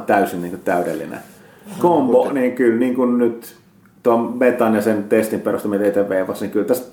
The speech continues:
Speaker 1: vähän täytyy, mulla ei vielä ole Xbox One itselläni, mut kyllä nyt ehkä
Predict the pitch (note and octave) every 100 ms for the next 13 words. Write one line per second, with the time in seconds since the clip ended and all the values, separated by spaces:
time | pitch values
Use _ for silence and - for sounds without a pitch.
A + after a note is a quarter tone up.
0 | C3+ A#2 G#2 G#2 G2 G2 E2+ - - _
1 | _ _ _ _ - A2+ A2+ B2+ C#3 A2+
2 | A2 G#2+ - G#2 - G2+ G#2 G2+ G2 F2
3 | F2 G#2+ G2+ A2 A2 A2+ - - G#2 -